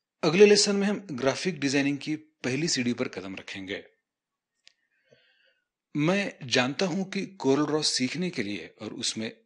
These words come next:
नए-नए डिजाइन्स बनाने के लिए आप बड़े उत्सुक हैं, मगर हमें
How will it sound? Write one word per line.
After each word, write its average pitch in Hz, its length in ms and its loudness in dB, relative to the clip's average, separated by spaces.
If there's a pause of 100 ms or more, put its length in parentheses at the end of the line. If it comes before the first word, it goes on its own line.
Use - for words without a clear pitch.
नए-नए 170 500 -2
डिजाइन्स 151 560 -4
बनाने 120 360 -2
के 120 120 -6
लिए 123 140 0
आप 110 200 -8
बड़े 104 200 -8
उत्सुक - 400 -14
हैं, 92 220 -12 (1400)
मगर 110 220 -4
हमें 113 340 -8